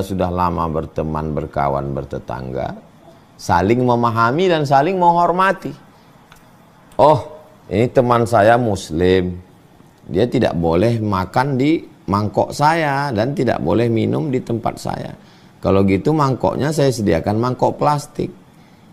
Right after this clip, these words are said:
gelasnya gelas plastik yang baru, sendoknya juga sendok plastik.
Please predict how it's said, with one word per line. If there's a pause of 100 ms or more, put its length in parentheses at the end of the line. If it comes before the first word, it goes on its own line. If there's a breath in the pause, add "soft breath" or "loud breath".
gelasnya
gelas
plastik
yang
baru, (2250)
sendoknya
juga
sendok
plastik.